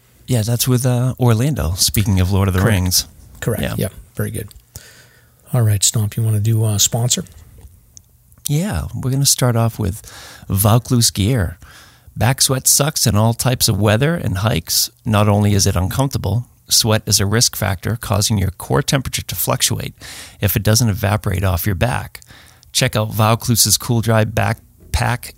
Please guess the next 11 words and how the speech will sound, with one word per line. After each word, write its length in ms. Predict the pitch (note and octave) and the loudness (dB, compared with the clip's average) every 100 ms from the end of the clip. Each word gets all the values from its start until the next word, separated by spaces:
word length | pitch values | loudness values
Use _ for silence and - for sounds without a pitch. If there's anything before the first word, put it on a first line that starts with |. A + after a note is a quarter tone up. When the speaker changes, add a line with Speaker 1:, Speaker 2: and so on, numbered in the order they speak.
| - | -4
Speaker 1:
Airflow 560 | A#2 A#2+ - A2+ A#2+ | 0 0 0 2 2
Frame, 560 | A#2+ - A2+ G#2+ G2 - - | 2 0 2 2 0 -4 -4
a 80 | |
backpack 720 | A#2+ A#2 A2+ C3+ - D3 D3 | -4 0 0 -2 -2 -2 -2
accessory 520 | C3+ - D3 C3+ A2+ G2 | -2 0 2 2 2 0
that 160 | G2+ | 0
installs 560 | G2+ G2 - G#2 A2+ A2+ | 0 0 2 2 2 2
on 140 | G2 | 0
your 100 | G2+ | 0
favorite 440 | E2+ - A2+ C3+ - | -2 0 0 -2 -4
pack, 340 | A#2 - G2 | -2 -2 -4